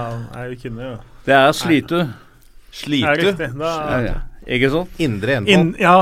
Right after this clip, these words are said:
Speaker 1: veldig
Speaker 2: Ja.
Speaker 1: indre Østfold,
Speaker 2: Ja.
Speaker 1: ja.
Speaker 2: Ja, ja.
Speaker 3: Så du vet hvor det er?
Speaker 1: Ja, jeg tror det er, men,
Speaker 3: Ja.
Speaker 1: eh, det er klart det er
Speaker 2: Vibeke Skofterud gikk
Speaker 1: Ja,
Speaker 2: fra
Speaker 1: det er klart.
Speaker 2: Slitu.
Speaker 1: Mm.
Speaker 4: Ja, stemmer
Speaker 2: Ja.
Speaker 4: det.
Speaker 1: Det er vel fra et område hvor Trøgstad Båstad har den stolteste fotballhistorien, og det, det sier jo kanskje litt.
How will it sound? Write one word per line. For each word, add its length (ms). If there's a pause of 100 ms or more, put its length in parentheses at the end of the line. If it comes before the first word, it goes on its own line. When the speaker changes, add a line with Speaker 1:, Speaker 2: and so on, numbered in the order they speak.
(100)
Speaker 1:
veldig 260
Speaker 2:
Ja. 80
Speaker 1:
indre 260
Østfold, 320
Speaker 2:
Ja. 220
Speaker 1:
ja. 300
Speaker 2:
Ja, 260
ja. 160 (840)
Speaker 3:
Så 140
du 60
vet 140
hvor 120
det 120
er? 160 (220)
Speaker 1:
Ja, 180
jeg 80
tror 120
det 120
er, 300
men, 260
Speaker 3:
Ja. 160
Speaker 1:
eh, 320
det 180
er 60
klart 100
det 80
er 60
Speaker 2:
Vibeke 320
Skofterud 500 (160)
gikk 220
Speaker 1:
Ja, 80
Speaker 2:
fra 80
Speaker 1:
det 40
er 120
klart. 140
Speaker 2:
Slitu. 260
Speaker 1:
Mm. 140
Speaker 4:
Ja, 100
stemmer 300
Speaker 2:
Ja. 100
Speaker 4:
det. 100 (340)
Speaker 1:
Det 880
er 80
vel 100
fra 100
et 120
område 240
hvor 160
Trøgstad 480
Båstad 420
har 140
den 240
stolteste 480
fotballhistorien, 640
og 140
det, 80 (960)
det 100
sier 220
jo 20
kanskje 460
litt. 320